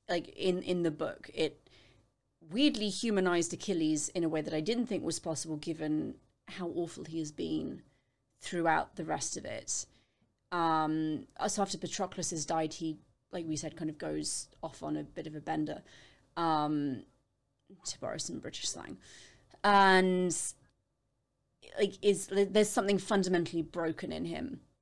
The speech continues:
And Priam's arrival kind of starts bringing him back to himself. And you see him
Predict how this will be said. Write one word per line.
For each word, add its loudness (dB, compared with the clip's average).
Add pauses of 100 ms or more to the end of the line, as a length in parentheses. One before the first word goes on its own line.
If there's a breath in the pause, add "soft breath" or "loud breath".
(580)
And 2
Priam's 2
arrival 0
kind -2
of -2
starts -2
bringing 0
him -2
back -2
to -6
himself. -6 (720 loud breath)
And 2
you 0
see -2
him -4